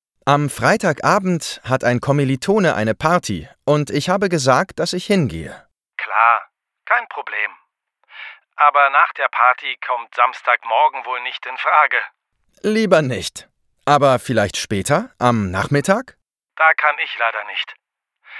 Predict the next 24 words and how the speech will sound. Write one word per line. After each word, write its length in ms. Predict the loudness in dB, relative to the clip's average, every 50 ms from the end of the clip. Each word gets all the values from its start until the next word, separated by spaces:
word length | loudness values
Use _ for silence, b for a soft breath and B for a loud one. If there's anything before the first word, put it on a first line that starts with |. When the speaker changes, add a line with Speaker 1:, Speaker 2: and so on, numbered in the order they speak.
| B B B B _
Speaker 2:
Ich 140 | -10 -10 -8
bin 160 | -8 -8 -6
schon 240 | -4 -2 -2 -2 -2 -4
für 140 | -10 -10
Samstagnachmittag 1000 | -4 -2 -2 -2 -2 -4 -6 -6 -2 0 2 2 2 2 -2 -4 -2 -2 -2 -2
verabredet. 760 | 0 -2 0 0 0 -2 -2 -4 -6 -6 -6 -8 -10 -12 -16 -18 _ _ _ _ _ _ _ _ _ _ _ _ _ _ _ B B B B B B B
Hast 240 | -4 -4 -4 -4 -10
du 100 | -12 -8
am 160 | -8 -8 -8
Sonntag 440 | 0 0 0 0 0 -4 -8 -8 -8 -10 -12 -4
Zeit? 340 | -4 -4 -4 -4 -10 -16 -18 _ _ _ _ _ _ _ _ _ _ _ _ _ _ _ _ _ _ _ _ _ _ _ _ _ _ _ _ _ _ _ _ _ _ _ _ _ _ _ _ _ _ _ _ _ _ _ _ _ _ _ _ _ _ _
Speaker 1:
Am 340 | 2 2 2 2 2 0 0
Sonntag 600 | 2 2 2 2 2 2 2 4 4 2 2 0
habe 280 | 2 2 2 2 2
ich 320 | 0 0 -2 -4 -4 -2 0
ein 240 | 0 0 0 -2 -4 -4 _
Unihockeyturnier 1160 | 0 2 2 2 2 0 0 2 0 0 0 -2 -6 -6 -4 -2 0 2 2 2 2 2 0 -2 -2
den 220 | -4 -4 -2 2 2
ganzen 400 | 2 2 2 0 -2 -2 -2 -2
Tag. 440 | -2 -4 -4 -4 -6 -12 -18 _ _ _ _ _ _ _ _ _ _ _
Speaker 2:
Es 260 | -6 -6 -6 -6 -8 -10
klappt 380 | 0 0 2 0 0 -4 -8
wohl 160 | -8 -8 -8
nicht, 240 | -8 -10 -10 -10 -10